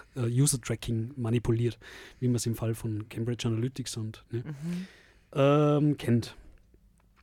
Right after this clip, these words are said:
Speaker 1: Dann geht das Gericht um E-Privacy, wäre schlecht für Medienpluralismus und Online-Journalismus.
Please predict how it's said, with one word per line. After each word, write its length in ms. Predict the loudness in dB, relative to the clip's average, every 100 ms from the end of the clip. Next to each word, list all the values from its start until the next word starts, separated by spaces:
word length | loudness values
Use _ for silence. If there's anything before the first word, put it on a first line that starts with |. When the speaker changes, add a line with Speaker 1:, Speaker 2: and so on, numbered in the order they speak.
| -4 4
Speaker 1:
Dann 120 | 6
geht 120 | 8
das 140 | 6
Gericht 260 | 6 6 6
um 80 | 4
E-Privacy, 640 | 4 6 4 2 -2 -4 -2
wäre 160 | -2
schlecht 320 | -2 -2 -4 0
für 100 | 2
Medienpluralismus 2250 | 4 4 4 4 0 0 0 -2 -2 -4 -6 _ _ 0 2 2 0 0 0 0 0
und 160 | -2 -4 2
Online-Journalismus. 1300 | 4 4 0 -6 -6 -6 -4 -2 -2 -6 -10 -14